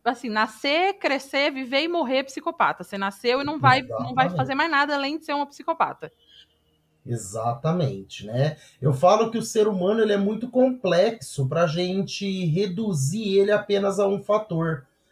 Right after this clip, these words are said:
Speaker 2: Nós somos sujeitos biopsicossociais, não tem como falar que um transtorno tem influência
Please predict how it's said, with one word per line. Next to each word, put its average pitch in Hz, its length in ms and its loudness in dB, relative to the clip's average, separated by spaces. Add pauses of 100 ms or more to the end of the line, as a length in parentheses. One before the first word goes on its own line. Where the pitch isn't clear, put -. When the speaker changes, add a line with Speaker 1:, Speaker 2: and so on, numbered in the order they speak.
(200)
Speaker 2:
Nós - 260 2
somos 294 420 4
sujeitos 180 680 0
biopsicossociais, 151 1300 0
não 226 240 2
tem 247 180 0
como 240 240 0
falar 185 360 2
que 190 100 -8
um 190 80 -2
transtorno 180 720 0
tem 190 220 0
influência 196 880 -2